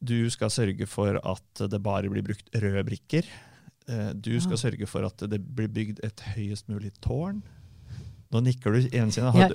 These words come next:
Speaker 1: du, du har vært
Speaker 2: jeg har
Speaker 1: borti
Speaker 2: ikke deltatt, men jeg forstår, eh,
Speaker 1: Ja.
Speaker 2: tvisten. Mm.
Speaker 1: Og så er det, og så er det ikke lov å prate sammen. Eh, de får
Speaker 2: Mm.
Speaker 1: ikke lov å fortelle hverandre hva oppgaven, eh,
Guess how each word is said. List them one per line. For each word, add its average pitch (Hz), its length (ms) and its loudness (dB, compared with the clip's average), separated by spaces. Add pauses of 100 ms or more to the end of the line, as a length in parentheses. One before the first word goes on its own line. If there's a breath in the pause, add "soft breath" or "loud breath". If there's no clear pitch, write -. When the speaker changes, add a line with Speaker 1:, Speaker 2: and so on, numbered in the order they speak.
Speaker 1:
du, 127 60 4
du 123 80 6
har 117 60 6
vært 190 60 10
Speaker 2:
jeg 196 100 12
har 196 60 10
Speaker 1:
borti 240 100 8
Speaker 2:
ikke 185 180 6
deltatt, 196 380 6
men 190 80 2
jeg 180 120 6
forstår, 156 560 2
eh, 165 320 6 (120)
Speaker 1:
Ja. 104 240 6 (240 loud breath)
Speaker 2:
tvisten. 175 480 -4
Mm. 175 160 0 (300)
Speaker 1:
Og 127 100 2
så 147 300 0
er 107 200 2
det, 117 480 4
og - 80 -2
så 143 80 2
er 123 40 4
det 120 100 2
ikke 120 120 4
lov 113 100 2
å - 40 -12
prate 110 320 4
sammen. 170 340 0 (800)
Eh, 117 160 0
de 113 100 2
får 107 40 8
Speaker 2:
Mm. - 60 8
Speaker 1:
ikke 131 100 0
lov 110 120 2
å 120 60 -2
fortelle 101 540 0
hverandre 107 600 2
hva 101 160 0
oppgaven, - 640 -4
eh, 110 220 -6